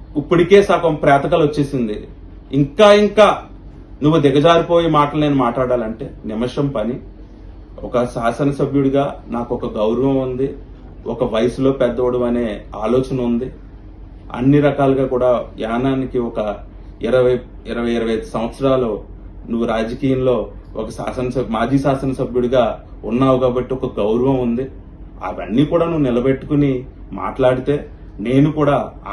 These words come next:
ఆనందంగా, సరే, నీకు చాలా సార్లు చెప్పాను,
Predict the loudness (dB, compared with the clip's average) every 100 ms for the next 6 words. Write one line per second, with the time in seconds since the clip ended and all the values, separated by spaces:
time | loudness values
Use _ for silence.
0 | -4 -2 -2 0 0 0 -4 -14 -18 -18
1 | -18 -18 -10 -2 2 4 2 -4 -18 -20
2 | -10 -4 -2 -2 -4 2 2 4 4 2
3 | 2 -2 -2 -6